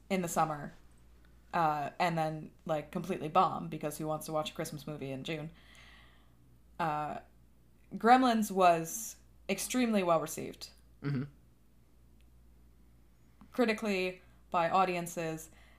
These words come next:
Speaker 1: and at the box office. It made, like, I think two hundred million dollars and was the third highest grossing film of the year in
Speaker 2: Yeah.
Speaker 1: nineteen eighty-four, which
Speaker 2: Mm-hmm.
Speaker 1: is, like,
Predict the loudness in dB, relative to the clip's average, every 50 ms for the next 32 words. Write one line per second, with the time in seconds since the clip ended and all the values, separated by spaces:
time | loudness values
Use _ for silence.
0 | -6 0 2 2 4 2 2 0 0 0 0 0 -2 -4 -4 -4 -4 -4 -4 -8
1 | -8 -8 -10 -12 -12 -12 -12 -12 -14 -20 -20 -20 -20 -20 -20 -20 -20 -20 -10 -6
2 | -6 -4 -2 -2 -2 -2 0 0 0 0 -2 -8 -20 -14 -4 -2 -2 -2 -2 -6
3 | -8 -8 -8 -8 -8 -6 -6 -6 -6 -6 -4 -4 -4 -4 -4 -2 -2 -2 -2 -2
4 | -2 -4 -8 -10 -12 -16 -16 -16 -18 -18 -20 -20 -20 -20 -20 -20 -20 -12 -8 -6
5 | -2 -2 0 0 0 -2 -4 -6 -10 -14 -14 -14 -16 -14 -16 -18 -20 -20 -20 -20
6 | -20 -20 -20 -14 -8 -4 -4 -4 -4 -4 -8 -10 -4 0 2 4 4 2 2 2
7 | 2 2 2 0 -4 -6 -6 -6 -6 -8 -10 -8 -6 -6 -6 -6 -6 -10 -10 -8
8 | -10 -10 -8 -10 -10 -12 -14 -20 -20 -20 -20 -20 -20 -16 -6 -2 0 2 2 2
9 | 0 -2 -2 0 2 2 0 0 0 -2 -2 -2 -4 -10 -20 -20 -20 -20 -20 -20
10 | -20 -10 -4 -2 -2 0 0 0 0 -2 -2 -4 -2 0 0 0 0 -2 -8